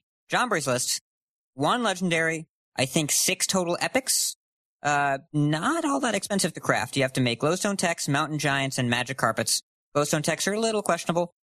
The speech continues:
The rest are, uh, are known playable cards. And the rest of these cards are rares, commons, or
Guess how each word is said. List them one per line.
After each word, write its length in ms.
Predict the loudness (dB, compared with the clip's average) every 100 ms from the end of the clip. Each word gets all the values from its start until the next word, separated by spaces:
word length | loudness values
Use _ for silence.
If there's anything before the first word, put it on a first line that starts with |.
| _ _
The 80 | 0
rest 300 | 0 0 0
are, 280 | 0 0 -4 _
uh, 220 | -4 -4 -4
are 300 | 0 0 0 -6 _
known 340 | -2 0 0 0
playable 320 | 0 0 0
cards. 360 | 0 0 -2 -12 _ _ _ _
And 140 | -2 0
the 60 |
rest 140 | 0 0
of 20 |
these 120 | -2
cards 220 | 0 0
are 100 | 0 2
rares, 360 | 2 2 0
commons, 400 | 0 0 0 0
or 340 | 0 0 -2